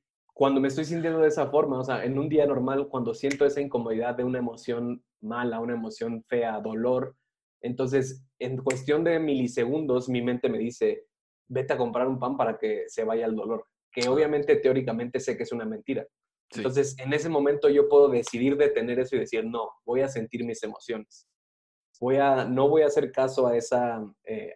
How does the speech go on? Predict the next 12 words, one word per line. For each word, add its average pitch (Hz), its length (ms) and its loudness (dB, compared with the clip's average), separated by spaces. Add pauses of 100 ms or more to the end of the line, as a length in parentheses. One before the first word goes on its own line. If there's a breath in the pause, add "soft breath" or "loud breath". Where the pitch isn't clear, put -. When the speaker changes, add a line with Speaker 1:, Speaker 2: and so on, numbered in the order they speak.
(100)
Speaker 1:
atracción 113 800 -6
que 120 120 -2
siento 120 680 -4
o 113 160 -4
que 110 200 -2
yo 117 100 -2
he 120 40 0
acostumbrado 117 520 -4
a - 40 -4
mi 110 120 -4
cuerpo 110 400 -6
que - 220 -2